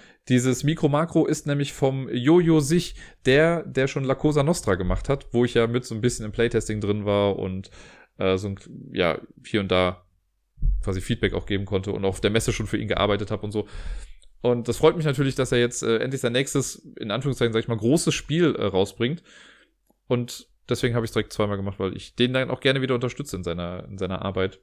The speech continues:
in seinem Tun. Und ich hab, ohne Witz, ich hab noch einmal gedacht, als ich die ersten Illustrationen gesehen habe, äh, von diesen Postkarten, die gepostet wurden, da dachte ich noch, das hat ein bisschen was von Jojos Stil im Prinzip, weil er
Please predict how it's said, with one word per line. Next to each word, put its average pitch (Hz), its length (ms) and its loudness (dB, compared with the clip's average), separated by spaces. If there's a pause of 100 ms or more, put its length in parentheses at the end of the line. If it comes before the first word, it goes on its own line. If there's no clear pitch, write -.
(140)
in 98 120 -10
seinem 95 220 0
Tun. 120 340 -4 (460)
Und 131 100 -2
ich 156 100 0
hab, 170 240 -2
ohne 170 220 6
Witz, - 200 -2
ich - 120 -4
hab - 100 -2
noch 160 80 -2
einmal 139 160 -2
gedacht, 139 240 0
als 113 140 -8
ich - 40 -16
die 113 120 -6
ersten 135 200 -4
Illustrationen 131 540 -2
gesehen 123 320 2
habe, 120 300 0 (460)
äh, 110 160 0
von 120 260 0
diesen 110 200 -6
Postkarten, 98 500 0
die 101 60 -4
gepostet 117 440 -2
wurden, 104 260 -2 (280)
da 107 100 2
dachte 156 300 2
ich - 120 -6
noch, 151 240 -2 (400)
das - 160 -10
hat 151 180 -2
ein 143 80 0
bisschen 139 320 -2
was 123 200 -2
von 120 180 -2
Jojos 117 560 0
Stil 117 540 0
im 98 100 -10
Prinzip, 104 280 -10
weil 104 100 2
er 104 200 0